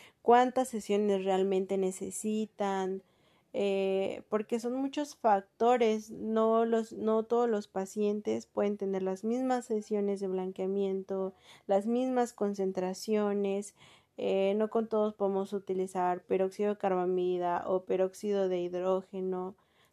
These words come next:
Todas, eh, esas cuestiones las debe de ver un odontólogo. Tal vez se van algo decepcionados al escuchar que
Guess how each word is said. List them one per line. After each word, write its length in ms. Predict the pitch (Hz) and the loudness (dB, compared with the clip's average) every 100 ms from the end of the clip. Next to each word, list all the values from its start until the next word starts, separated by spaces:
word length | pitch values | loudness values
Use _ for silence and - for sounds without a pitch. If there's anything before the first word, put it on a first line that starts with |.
| _ | _
Todas, 500 | 254 269 269 269 - - | 2 4 2 0 -6 -8
eh, 680 | 208 208 202 196 190 196 - | -2 0 0 0 -2 -2 -2
esas 320 | 226 226 254 | -4 -4 -8
cuestiones 380 | - 220 220 220 | -6 -4 0 2
las 220 | 220 208 | 2 2
debe 160 | 202 214 | 2 2
de 140 | 226 | 2
ver 240 | 196 202 - | 2 0 0
un 300 | 208 226 220 | 0 0 0
odontólogo. 680 | - 196 180 175 175 180 196 - _ _ _ _ _ _ _ _ _ _ _ _ _ _ | 0 0 0 -4 -6 -6 -6 -12 _ _ _ _ _ _ _ _ _ _ _ _ _ _
Tal 200 | - 247 | 0 0
vez 480 | 254 247 254 - - - - | 2 2 0 -6 -16 -18 -10
se 180 | 220 | -4
van 220 | 202 196 208 | -2 0 0
algo 200 | 214 220 | 0 0
decepcionados 1000 | 202 196 190 - 190 185 190 202 220 - _ | -2 -4 -10 -6 -4 -2 -2 -4 -6 -12 _
al 180 | 190 196 | 0 0
escuchar 880 | 190 - 190 - 220 202 202 214 - _ _ _ _ | -2 -6 -12 -10 -4 -2 -4 -8 -16 _ _ _ _
que 800 | - 208 196 196 190 185 180 - | -6 -4 -2 -2 -4 -6 -8 -12